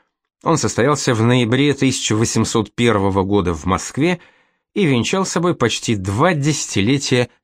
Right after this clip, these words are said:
греховной связи. Менее чем через полтора года тридцатичетырехлетняя Прасковья Ивановна скончалась, а в тысяча восемьсот девятом году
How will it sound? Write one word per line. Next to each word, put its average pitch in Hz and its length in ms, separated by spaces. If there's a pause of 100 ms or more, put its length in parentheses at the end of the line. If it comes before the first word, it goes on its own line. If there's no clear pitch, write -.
греховной 104 720
связи. 85 680 (520)
Менее 202 340
чем 185 280
через 143 280
полтора 117 400
года 143 380
тридцатичетырехлетняя 151 1040
Прасковья 120 640
Ивановна 104 420
скончалась, 170 840 (640)
а 143 120
в - 100
тысяча - 380
восемьсот 165 560
девятом 117 640
году 123 360